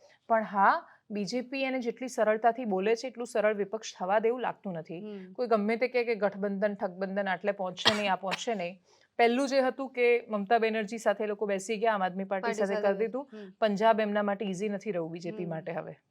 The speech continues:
Speaker 2: હમ.
Speaker 1: અ, ગુજરાતમાં પાંચ લાખ plus ની બહુમતી અલગ વસ્તુ છે.
Speaker 2: હમ.
Speaker 1: અ, મતલબ જીત હાર અલગ વસ્તુ છે, પણ પાંચ લાખ plus ની બહુમતી આસાન નથી રહેવા દીધી.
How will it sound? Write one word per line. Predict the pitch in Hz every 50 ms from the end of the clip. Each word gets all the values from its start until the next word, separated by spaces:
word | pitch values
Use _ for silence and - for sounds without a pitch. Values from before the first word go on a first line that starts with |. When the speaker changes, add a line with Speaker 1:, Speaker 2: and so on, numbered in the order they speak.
| _
Speaker 2:
હમ. | 208 196 196 _ _ _ _ _ _ _ _ _ -
Speaker 1:
અ, | - 185 180 180 185 185 190 196 190 - - 190 _ _ _ _ _ _ _ _ _ _ _ _
ગુજરાતમાં | 202 196 226 - 247 240 233 240 240 - 240 240 233 233 233 226 226 _ _ _
પાંચ | _ 226 220 220 220 220
લાખ | 240 226 220 220 226 226 - -
plus | 226 208 208 208 -
ની | 240 226
બહુમતી | 208 202 185 208 208 214 208 226 220
અલગ | 196 196 202
વસ્તુ | 196 208 202 196 - - 226
છે. | 214 - 214 262 302 _
Speaker 2:
હમ. | 226 220 214 196 190 -
Speaker 1:
અ, | 202 214 202
મતલબ | 190 202 220 220 214 196 202 - -
જીત | 202 170 233 254 254 -
હાર | 233 269 262 262
અલગ | 254 247 247 240
વસ્તુ | 262 233 233 - 247 226
છે, | - 240
પણ | 233 240 226
પાંચ | 214 220 208 208 -
લાખ | 240 226 226 226 -
plus | 208 208 -
ની | 247 240
બહુમતી | 208 196 190 208 233 240 247 247
આસાન | 202 180 214 - 240 247
નથી | 240 220 208 - 247 226
રહેવા | 196 175 160 -
દીધી. | 175 165 160 160 175 165